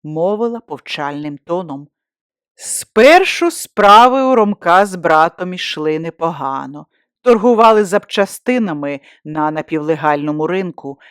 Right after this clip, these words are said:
хотіли розширити точку. Ромко почав придивлятися до нових квартир, а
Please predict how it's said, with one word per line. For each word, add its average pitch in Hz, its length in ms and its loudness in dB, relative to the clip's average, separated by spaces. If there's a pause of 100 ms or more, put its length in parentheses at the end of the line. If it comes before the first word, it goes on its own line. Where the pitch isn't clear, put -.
(120)
хотіли 151 960 -6
розширити 156 840 -6
точку. - 720 -12 (420)
Ромко 339 440 0
почав 226 500 -4
придивлятися 160 840 -8
до 170 140 -6
нових 147 320 -6
квартир, 190 560 -4 (440)
а 139 180 -8